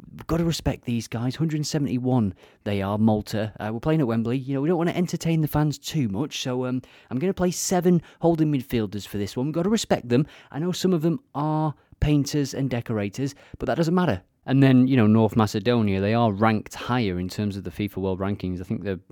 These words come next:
seventy or something like that. But still, you know, we should be, we should be beating these teams. And we,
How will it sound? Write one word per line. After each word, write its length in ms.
seventy 480
or 100
something 320
like 180
that. 200
But 200
still, 640
you 120
know, 180
we 140
should 360
be, 420
we 80
should 200
be 60
beating 360
these 180
teams. 260
And 100
we, 140